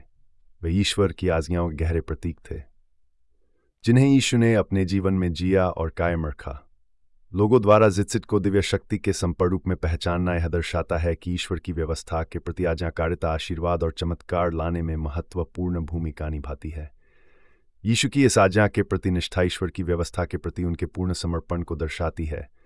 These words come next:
और उनके अनुयायियों के लिए एक शक्तिशाली उदाहरण प्रस्तुत करती है कि उन्हें भी ऐसा करना चाहिए। यह केवल जितसित तक सीमित नहीं,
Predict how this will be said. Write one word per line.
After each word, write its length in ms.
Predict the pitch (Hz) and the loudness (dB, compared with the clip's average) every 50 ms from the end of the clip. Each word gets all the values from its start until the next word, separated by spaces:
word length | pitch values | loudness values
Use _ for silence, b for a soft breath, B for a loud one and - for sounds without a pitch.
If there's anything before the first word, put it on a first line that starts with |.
| _ - - - - _ _ - - | _ -20 -20 -20 -20 _ _ -6 0
और 120 | 95 101 | 2 2
उनके 200 | 110 110 - 113 | 4 4 6 6
अनुयायियों 400 | 104 101 101 98 95 98 104 104 | 6 6 6 4 4 4 2 2
के 140 | 95 - 95 | 0 0 0
लिए 220 | 92 98 98 92 | 2 4 4 2
एक 100 | 90 - | 2 0
शक्तिशाली 680 | - - 98 - - 98 90 - - 92 87 92 92 92 | -2 -6 -6 -6 -4 -6 -4 -2 0 2 2 2 2 0
उदाहरण 420 | 90 82 85 80 80 85 90 87 | 0 0 0 0 0 0 -2 -2
प्रस्तुत 420 | 82 - - 80 - - 87 80 - | -4 -6 -6 -8 -8 -8 -10 -10 -8
करती 320 | - 82 78 - - 80 | -6 -6 -6 -6 -6 -6
है 200 | 80 80 78 80 | -4 -4 -4 -6
कि 180 | - - - 92 | -6 -6 -4 -4
उन्हें 260 | 87 85 87 92 87 | -2 0 0 0 0
भी 160 | 82 95 95 | 0 0 0
ऐसा 260 | 78 76 - - 82 | 0 -2 -2 -4 -6
करना 320 | 78 - 82 78 78 76 73 | -6 -6 -6 -6 -6 -6 -8
चाहिए। 460 | - - 73 73 76 - - - - - _ _ _ _ _ _ _ _ _ _ _ _ _ _ _ _ _ _ _ _ _ _ _ _ _ _ _ - | -8 -8 -8 -8 -8 -10 -12 -12 -16 -18 _ _ _ _ _ _ _ _ _ _ _ _ _ _ _ _ _ _ _ _ _ _ _ _ _ _ _ 0
यह 120 | 104 104 101 | 2 2 4
केवल 320 | - 107 98 101 101 92 | 4 4 4 4 4 4
जितसित 380 | 80 95 92 - - 104 - - | 2 0 -2 0 -2 -4 -2 0
तक 180 | - 95 - - | -2 -2 -2 -2
सीमित 420 | - - 113 117 117 101 - 90 | -4 0 0 2 0 0 -2 -2
नहीं, 260 | 82 76 76 71 71 | -4 -4 -4 -8 -10